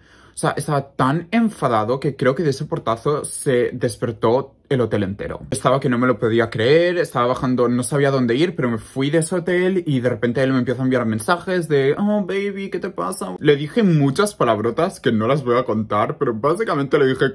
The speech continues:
¿Cómo ¿Te atreves a estar en Tinder cuando yo estoy metido en tu cama? O sea, ¿para eso querías venir a un hotel? ¿Para descargarte Tinder? Eres tan poco inteligente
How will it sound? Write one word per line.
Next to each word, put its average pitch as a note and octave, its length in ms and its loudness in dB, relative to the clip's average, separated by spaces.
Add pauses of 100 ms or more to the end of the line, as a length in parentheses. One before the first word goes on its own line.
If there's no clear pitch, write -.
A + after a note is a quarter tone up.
¿Cómo G3+ 680 2 (220)
¿Te C3+ 60 6
atreves A#2+ 840 0
a D3 120 -2
estar C3+ 360 -2
en F3 320 0
Tinder B2 480 0
cuando B2+ 300 0
yo A2+ 120 0
estoy E3+ 280 0
metido A#2+ 520 0
en A2+ 300 0
tu A2 160 -4
cama? A2+ 320 0
O E3 60 -2
sea, A#2+ 220 0
¿para A#2 160 2
eso G3+ 300 0
querías A#2+ 280 0
venir A#2 240 0
a B2+ 60 4
un A2 120 2
hotel? F#2+ 440 -4 (260)
¿Para B2+ 120 2
descargarte A#2 520 -2
Tinder? C3+ 560 0
Eres D3+ 340 2
tan F3 220 2
poco A#3+ 240 2
inteligente C#3 960 0